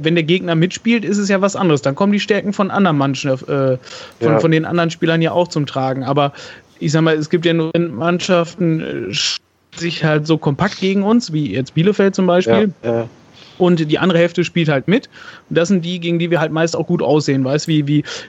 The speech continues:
Speaker 1: wie Köln, wie Heidenheim,
Speaker 2: Ja, ja.
Speaker 1: halt auch gegen Pauli, gegen die wir super gespielt haben, auch wenn wir es nachher verloren haben.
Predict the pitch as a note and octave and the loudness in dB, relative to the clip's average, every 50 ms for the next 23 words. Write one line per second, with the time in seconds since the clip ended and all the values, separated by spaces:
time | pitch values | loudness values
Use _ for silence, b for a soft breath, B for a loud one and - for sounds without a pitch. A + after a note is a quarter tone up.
0 | B - D#3+ D3+ - - D#3 D3+ D#3 D#3 D#3 D#3 D3+ D3+ D#3 C#3+ - C#3 D3 E3 | B -2 -2 0 2 2 4 4 6 6 4 4 2 2 0 -2 0 2 2 2
1 | E3 E3 D#3+ D3+ D#3 D3+ D3+ D3 - - C#3 D3+ D3+ D3+ D#3 - - - - F#3+ | 2 2 2 2 2 2 0 0 -2 0 0 0 0 0 -4 -10 -10 -4 -2 -2
2 | - - E3 D#3 D#3 C#3+ C#3 D3 D3 D#3+ E3+ E3+ D3+ D#3+ D#3 D#3 D3 D3+ D3+ D#3 | 0 2 2 2 2 2 2 2 2 4 2 2 2 2 2 2 0 2 0 0
3 | D3+ D3 E3 D#3+ - D3+ D3 D3 C#3+ - - D#3+ D#3+ E3 F3 E3 D#3 D#3 D#3 D3 | 2 2 2 0 0 -2 -2 -2 -6 -4 -4 -2 0 2 2 2 2 0 -2 -4
4 | C3+ C3 C#3+ - - D#3+ D#3 D#3 D#3 D3 D#3 D3 D3 D#3 D3 D#3 C#3 C3+ C3+ D#3 | -6 -8 -8 -6 -4 -2 0 0 0 0 0 -2 -2 -2 0 0 0 2 2 2
5 | E3+ E3 D#3+ D#3+ D#3 D#3 D#3 D#3+ D#3+ D#3 | 2 2 2 2 2 2 2 2 0 -4